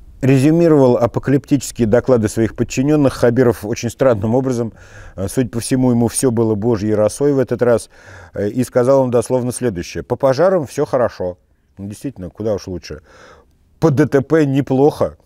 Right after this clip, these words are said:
любимое словечко Хамитова. Ну, то есть неплохо, это значит, если шестьсот человек погибнет за год, будет здорово, да? А вот по утопляемости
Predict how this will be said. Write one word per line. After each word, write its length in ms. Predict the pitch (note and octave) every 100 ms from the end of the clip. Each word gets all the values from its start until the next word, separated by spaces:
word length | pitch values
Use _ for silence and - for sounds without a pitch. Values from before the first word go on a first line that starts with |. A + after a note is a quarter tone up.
| _
любимое 460 | G2+ A#2 A#2+ A2 G#2
словечко 520 | - A2 G#2 - F#2+
Хамитова. 600 | - G#2+ G#2+ - D#2+ D#2 _ _ - _ _ -
Ну, 100 | B2
то 80 | C3
есть 200 | A2+ -
неплохо, 480 | A#2+ A2 D3+ D#3 A#2
это 120 | F#2+
значит, 260 | G#2+ - F2
если 120 | -
шестьсот 440 | - A2 - G#2+
человек 300 | - G#2+ F#2+
погибнет 440 | - G#2 B2+ A#2+ E2+
за 140 | F#2+
год, 120 | E2+
будет 240 | E2 G2 F2
здорово, 340 | F#2+ F2 D2+
да? 160 | F2+ - - - - - -
А 120 | - A2+
вот 180 | B2
по 100 | -
утопляемости 920 | B2 A#2+ A#2 - B2+ C3+ C3+ A#2+ -